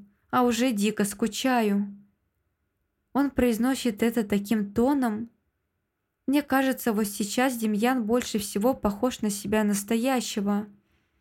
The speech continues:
чем за весь вечер до этого. «Правда?»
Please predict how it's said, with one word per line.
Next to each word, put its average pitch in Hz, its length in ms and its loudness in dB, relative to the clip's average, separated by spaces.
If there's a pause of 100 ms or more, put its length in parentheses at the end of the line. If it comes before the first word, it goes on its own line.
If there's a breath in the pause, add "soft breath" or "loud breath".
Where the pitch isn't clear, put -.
(160)
чем 247 280 2
за 233 140 4
весь 226 340 0
вечер 220 380 0
до 185 120 0
этого. 208 720 0 (1120)
«Правда?» 247 680 4